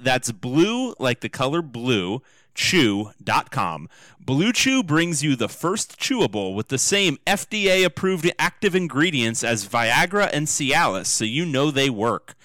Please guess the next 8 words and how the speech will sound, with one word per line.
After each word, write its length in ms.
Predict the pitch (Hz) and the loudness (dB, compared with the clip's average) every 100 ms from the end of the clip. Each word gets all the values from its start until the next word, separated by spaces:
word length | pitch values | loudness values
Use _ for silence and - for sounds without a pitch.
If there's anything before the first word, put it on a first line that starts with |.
| - - _ - | -20 -20 _ -6
You 120 | 113 | -2
can 140 | 135 | 0
take 240 | 147 151 135 | 2 0 0
them 160 | 113 - | -2 -2
anytime, 640 | 165 208 175 165 185 196 - 104 | -2 -2 0 2 2 -2 -6 -6
day 220 | 113 151 | 0 2
or 100 | 214 | 2
night, 340 | 185 175 175 | 2 2 0